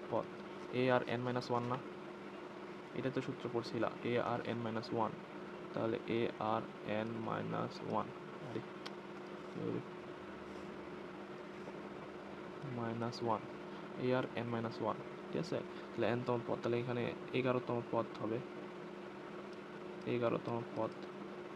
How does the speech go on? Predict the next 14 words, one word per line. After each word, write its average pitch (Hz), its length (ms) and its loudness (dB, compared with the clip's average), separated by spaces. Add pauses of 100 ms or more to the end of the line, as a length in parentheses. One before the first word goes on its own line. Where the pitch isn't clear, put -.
(500)
এ 120 40 6 (320)
আর 110 100 2 (1600)
এগারো 113 420 6 (420)
মাইনাস 120 480 4 (340)
ওয়ান। 110 180 6 (1200)
তাহলে 123 200 4 (100)
কত 123 200 2
আসে? - 160 -2 (200)
এর 120 160 4
মান 120 160 4
হইতেছে 120 360 0
ওয়ান 113 260 6 (480)
into 117 300 2 (1300)
one 120 120 6